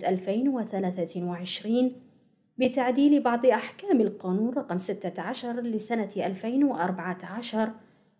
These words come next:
بشأن حماية معلومات ووثائق الدولة.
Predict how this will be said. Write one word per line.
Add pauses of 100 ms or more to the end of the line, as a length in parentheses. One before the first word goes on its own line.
(220)
بشأن
حماية
معلومات
ووثائق
الدولة.